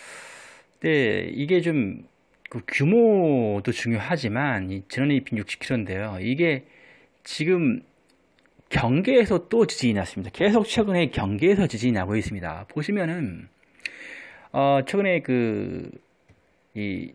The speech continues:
지바현, 지바현과 이 이바라키현에서 계속 군발 지진이 나고 있습니다.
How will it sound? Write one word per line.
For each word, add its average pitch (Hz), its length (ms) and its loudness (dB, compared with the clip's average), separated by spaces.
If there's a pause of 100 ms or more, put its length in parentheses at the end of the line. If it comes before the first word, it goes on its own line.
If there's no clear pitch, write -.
지바현, 143 1000 -2 (1080)
지바현과 151 1500 0
이 104 600 -8 (100)
이바라키현에서 127 1400 -2
계속 - 400 -2
군발 135 420 0
지진이 120 240 -4
나고 98 300 -4
있습니다. 90 680 -8